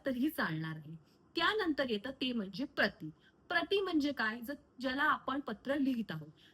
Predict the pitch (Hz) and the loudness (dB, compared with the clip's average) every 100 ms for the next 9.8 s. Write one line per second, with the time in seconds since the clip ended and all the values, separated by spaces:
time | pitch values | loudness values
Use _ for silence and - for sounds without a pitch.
0 | - - 453 440 370 359 330 254 208 208 | -8 -6 -4 -2 0 0 0 0 -2 -6
1 | 196 208 214 233 240 247 254 240 233 220 | -8 -4 -2 -2 -4 -4 -4 -2 -2 -4
2 | 220 220 202 220 240 226 220 254 262 240 | -4 -6 -6 -6 -2 0 0 0 0 0
3 | 180 151 170 _ - 220 320 349 240 214 | -4 -8 -16 _ -8 -4 -4 -6 -4 -6
4 | - 233 359 - 359 392 381 - 339 302 | -6 -6 -4 -2 0 0 0 -2 -2 -2
5 | 311 302 269 269 262 - 208 196 - - | -2 -4 -2 0 0 0 -4 -6 -12 -20
6 | _ - 311 320 262 208 208 - 214 - | _ 2 4 4 2 0 -2 -4 -6 -4
7 | 254 233 247 226 277 285 247 202 196 233 | -4 -4 -4 -2 -2 0 0 -2 0 0
8 | 262 254 208 196 208 254 269 220 202 226 | 0 0 -2 -4 -4 -4 -4 -4 -4 -4
9 | 320 330 262 262 233 202 202 | -4 -4 -6 -4 -4 -4 -6